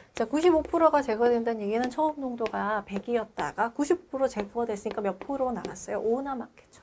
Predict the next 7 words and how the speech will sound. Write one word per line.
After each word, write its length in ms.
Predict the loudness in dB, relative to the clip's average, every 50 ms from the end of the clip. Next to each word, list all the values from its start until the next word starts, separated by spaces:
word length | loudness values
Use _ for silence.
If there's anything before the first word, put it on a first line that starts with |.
| _ _ -20
그죠? 320 | -14 -10 -6 -6 -6 -6 -8 -12 -18 -20 -20 -20 _
그래서 160 | -10 -8 -6
농도 360 | -4 -2 -2 -2 -2 -2 -4
백에서 680 | -4 0 2 4 4 4 4 2 2 4 4 4 4 2 -4 0
오가 560 | 2 2 2 2 0 0 0 -2 -2 -2 -6
될 180 | -10 -10 -8
때에, 460 | -8 -8 -8 -8 -6 -4 -4 -4 -4